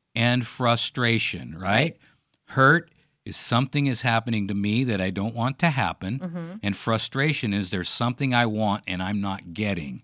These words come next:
Speaker 2: Right.
Speaker 1: So if someone pulls in front of you, what happens? Something is happening to you that you didn't want. Somebody pulled in front of you. And then, of course, frustration is, "I have to slow down. I'm not getting where I want, when I want."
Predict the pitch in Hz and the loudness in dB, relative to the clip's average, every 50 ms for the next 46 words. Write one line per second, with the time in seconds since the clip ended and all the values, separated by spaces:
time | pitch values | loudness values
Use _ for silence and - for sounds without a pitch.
0 | _ - 160 151 147 - - _ _ _ _ - - - - 104 98 - - - | _ -10 -8 -8 -8 -8 -12 _ _ _ _ -8 -4 0 0 2 2 0 0 2
1 | 127 123 139 135 131 127 120 110 _ _ - - 127 127 123 135 160 165 156 - | 4 4 4 4 4 4 2 0 _ _ -6 -2 -2 -2 0 0 0 -2 -2 2
2 | 143 127 117 117 110 107 107 104 110 110 107 113 110 101 92 - - - 64 - | 2 2 4 4 4 2 2 4 4 2 2 2 2 0 0 -2 -6 -14 -14 -14
3 | - - _ _ _ _ _ _ _ _ _ _ _ _ _ _ _ - - - | -16 -18 _ _ _ _ _ _ _ _ _ _ _ _ _ _ _ -6 0 0
4 | 110 107 110 127 135 131 131 120 - - - 135 127 123 - 117 110 104 98 107 | 0 2 2 2 4 4 4 2 2 4 6 6 6 6 4 2 0 0 2 2
5 | 104 120 104 127 120 104 110 95 101 110 110 127 143 143 131 120 101 90 85 104 | 4 4 6 4 4 2 2 2 2 4 4 4 2 2 0 0 0 0 0 -2
6 | - - - 113 110 104 107 107 104 - - 123 113 107 110 110 104 - 127 120 | -2 -2 -4 -2 -2 -2 -2 -2 -4 -4 -6 -6 -4 -2 -2 -4 -4 -2 0 0
7 | 104 85 80 76 67 69 90 107 110 _ _ _ _ _ _ _ - - 107 104 | 0 0 -2 -4 -6 -8 -8 -10 -10 _ _ _ _ _ _ _ -6 -2 0 2
8 | 104 101 104 - - 117 113 107 - - - - 117 107 95 - - - 131 143 | 2 2 0 -2 -2 0 0 0 0 -2 -4 -2 0 0 0 -2 -4 -2 0 0
9 | 165 165 - - 104 90 87 90 98 95 - - - - - _ _ - 90 90 | 0 0 0 -2 -2 -2 -2 -2 -4 -6 -8 -14 -20 -20 -20 _ _ -10 -8 -6
10 | 87 107 113 110 110 - - 101 - - - 110 110 117 113 110 113 113 113 110 | -2 0 0 0 0 -4 -10 -10 -8 -6 -2 0 0 0 0 2 2 2 2 2
11 | 104 98 98 98 101 107 98 95 85 92 101 110 110 107 104 104 104 92 90 90 | 2 2 2 0 0 0 -2 -6 -4 -2 0 0 0 0 -2 -2 -4 -4 -2 0
12 | 98 110 120 117 117 113 98 95 101 101 104 107 - - 87 95 107 113 117 113 | 0 2 2 2 2 0 0 0 0 0 0 -2 -4 -4 -4 0 0 2 2 2
13 | 113 117 104 90 92 92 92 95 98 98 | 2 0 0 -2 -2 0 0 -2 -2 -4